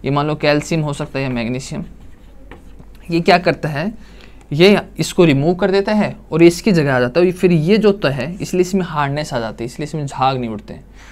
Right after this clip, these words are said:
ठीक है। तो ये हमारे पास इस टाइप से आ जाता है, ठीक है, आ, एम हमारे पास इस टाइप से आ जाता है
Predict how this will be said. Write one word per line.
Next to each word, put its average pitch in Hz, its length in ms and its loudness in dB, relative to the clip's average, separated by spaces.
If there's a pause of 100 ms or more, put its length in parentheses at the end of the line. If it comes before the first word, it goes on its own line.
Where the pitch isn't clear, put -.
(260)
ठीक 131 180 -2
है। 214 140 0 (340)
तो - 60 -2
ये 135 60 0
हमारे 135 220 -2
पास 143 200 -4
इस - 180 -8
टाइप 131 160 -2
से 135 140 -6
आ 110 40 -2
जाता 101 200 -6
है, 135 140 -14 (1120)
ठीक 113 220 -8
है, 160 120 -8 (600)
आ, 107 140 -6 (200)
एम 131 240 -4
हमारे 123 320 -6
पास 127 220 -6
इस 127 100 -10
टाइप 147 140 -4
से 165 120 -6
आ 156 60 0
जाता 160 220 -6
है 175 200 -8